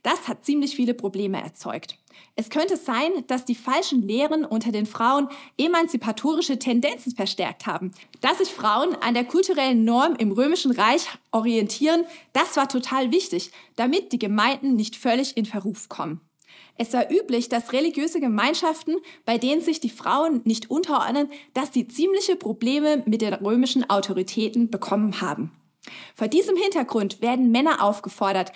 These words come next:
mit einer bestimmten Haltung zu beten. Und die Frauen, die werden aufgefordert, dass sie sich bescheiden und angemessen anziehen sollen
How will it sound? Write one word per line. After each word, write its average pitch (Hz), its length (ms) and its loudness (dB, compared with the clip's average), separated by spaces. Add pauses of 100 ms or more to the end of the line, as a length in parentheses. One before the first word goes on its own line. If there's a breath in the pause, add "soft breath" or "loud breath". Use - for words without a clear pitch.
(180 loud breath)
mit 247 180 2
einer 277 200 2
bestimmten 302 560 -2
Haltung 294 340 2
zu - 180 -4
beten. 190 460 -2 (340 loud breath)
Und 233 100 2
die 240 80 2
Frauen, 240 380 0 (140)
die 226 100 2
werden 285 240 2
aufgefordert, 294 840 2
dass 240 180 -2
sie 277 80 0
sich 311 320 -2 (200 loud breath)
bescheiden 339 640 0
und - 240 -4
angemessen 277 560 0
anziehen 330 400 2
sollen 311 320 4